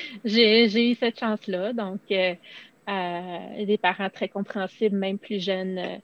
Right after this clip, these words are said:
me demandaient, euh, des fois, « Ah, est-ce que t'es intéressée par les femmes ? » Parce que justement, j'avais pas beaucoup de gars autour de moi. Euh, j'avais surtout des amis filles. Euh,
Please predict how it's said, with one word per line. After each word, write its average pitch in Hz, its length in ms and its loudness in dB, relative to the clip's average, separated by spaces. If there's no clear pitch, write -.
me 190 160 0
demandaient, 190 1120 0
euh, - 40 -8
des 190 140 0
fois, « 190 220 -4
Ah, 190 380 2
est-ce 220 140 -4
que 202 80 2
t'es 190 240 -4
intéressée 190 400 -4
par 185 160 -4
les 180 100 -2
femmes ? » 240 460 -2
Parce 202 160 2
que - 100 0
justement, 214 460 2
j'avais 185 240 4
pas 196 140 0
beaucoup 190 260 -10
de - 80 -12
gars 226 140 8
autour 214 280 6
de 190 120 4
moi. 202 420 2
Euh, 190 680 2
j'avais 190 200 0
surtout 208 220 0
des 196 160 2
amis 185 300 -2
filles. 262 420 4
Euh, 180 520 0